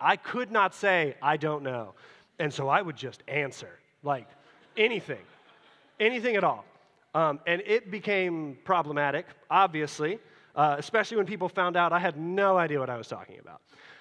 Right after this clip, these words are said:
Um, and so <laughs> I've been working on this because it is particularly frustrating to my wife, Sarah, when she asks me a question and I'm like, "Oh, here's an answer that I just made up." Um, and she took my word for it, which is good, but that's my fault for doing it like that.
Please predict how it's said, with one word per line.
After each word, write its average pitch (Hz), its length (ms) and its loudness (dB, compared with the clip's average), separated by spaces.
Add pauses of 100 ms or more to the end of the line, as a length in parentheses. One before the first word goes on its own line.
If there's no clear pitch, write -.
(140)
Um, 147 560 2
and 156 400 0
so 165 320 -2 (140)
<laughs> - 140 -12
I've 220 160 6
been 277 120 -6
working 208 240 2
on 196 100 0
this 214 200 -2
because 175 360 -2
it 170 160 -2
is 165 140 -4
particularly 180 640 -2
frustrating 147 500 -4
to 139 80 -20
my 139 120 -2
wife, 131 220 -4
Sarah, 135 340 -2
when 131 140 -8
she 143 140 -4
asks 135 200 -2
me 131 140 -6
a 123 80 -8
question 127 340 -10
and 123 80 -8
I'm 123 80 -10
like, 113 240 -14
"Oh, 233 180 -6
here's 175 240 -10
an 110 120 -14 (220)
answer 110 300 -12
that 110 140 -12
I 107 80 -14
just 110 200 -20
made 107 200 -14
up." - 260 -10 (680)
Um, 127 500 -4 (540)
and 139 100 -8
she 196 100 -8
took 240 220 -8
my 220 100 -4
word 311 220 -4
for 120 240 -12
it, 101 80 -18
which - 140 -14
is 247 100 -12
good, 190 380 -6
but 123 200 -10
that's 175 200 -2
my 214 180 0
fault 131 280 -6
for 139 100 -14
doing 135 240 -6
it 95 60 -14
like 101 160 -16
that. - 140 -18